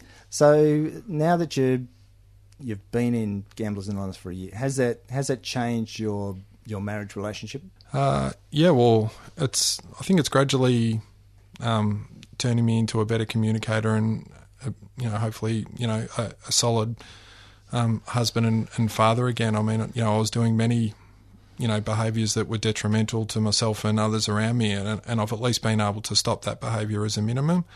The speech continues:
Speaker 2: And I think over time that I can work on the character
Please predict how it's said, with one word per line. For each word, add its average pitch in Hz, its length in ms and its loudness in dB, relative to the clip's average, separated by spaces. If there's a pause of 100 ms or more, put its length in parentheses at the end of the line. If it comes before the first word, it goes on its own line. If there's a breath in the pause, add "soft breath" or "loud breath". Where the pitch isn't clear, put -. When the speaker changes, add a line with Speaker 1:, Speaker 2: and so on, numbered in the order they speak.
(580 loud breath)
Speaker 2:
And 113 80 -2
I 113 60 0
think 113 220 -2
over 117 240 0
time 113 340 2
that 113 220 -2 (280)
I 113 140 -6
can 113 180 0
work 110 280 0
on 113 380 0
the 113 120 -4
character 104 440 -2